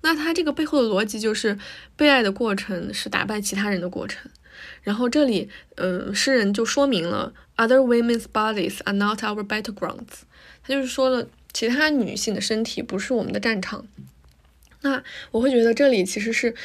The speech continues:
还是蛮震撼的。我觉得有一些永远不过时的东西，它其实已经超越了我们对两性的认知。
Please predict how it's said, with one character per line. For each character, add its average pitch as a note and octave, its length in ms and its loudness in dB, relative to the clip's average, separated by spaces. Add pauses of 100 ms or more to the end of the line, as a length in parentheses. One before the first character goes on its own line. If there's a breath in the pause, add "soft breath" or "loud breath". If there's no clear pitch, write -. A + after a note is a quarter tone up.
(180 loud breath)
还 G#3+ 220 0
是 B3 120 0
蛮 B3+ 320 4
震 A3 220 2
撼 G#3 260 -4
的。 - 220 -4 (240)
我 G#3 140 -2
觉 F#3+ 120 0
得 A3 60 4
有 A3+ 180 4
一 G3 60 2
些 A3 300 -2 (320)
永 G#3 180 2
远 A3 220 2
不 G3 120 -4
过 A3+ 200 2
时 F3+ 180 0
的 G#3 80 0
东 G3+ 240 -2
西， - 220 -6
它 A3+ 160 -4
其 A3 160 -4
实 A3 100 0
已 G#3 80 -2
经 G#3 180 -2
超 C4+ 280 0
越 D4 160 4
了 G#3+ 100 2
我 F3+ 80 0
们 G3+ 300 -2
对 A#3 220 2
两 G#3+ 220 -2
性 D#4 280 -2
的 G#3+ 80 2
认 F#3 280 0
知。 G3+ 220 -2